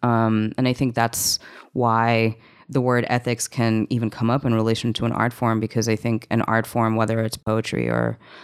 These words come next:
sculpture or painting, is in some way a simulation we are creating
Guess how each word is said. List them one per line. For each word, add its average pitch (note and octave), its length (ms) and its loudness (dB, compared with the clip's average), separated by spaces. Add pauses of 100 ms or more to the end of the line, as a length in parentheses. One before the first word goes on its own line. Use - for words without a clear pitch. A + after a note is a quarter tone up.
(120)
sculpture A#2+ 500 0
or A2+ 60 0
painting, A#2 600 0 (380)
is C#3 160 0
in B2 160 2
some A#2 300 0
way A2+ 400 2
a B2 60 0
simulation G#2+ 1040 0 (460)
we A#2+ 160 2
are G#2+ 140 0
creating A2 840 -2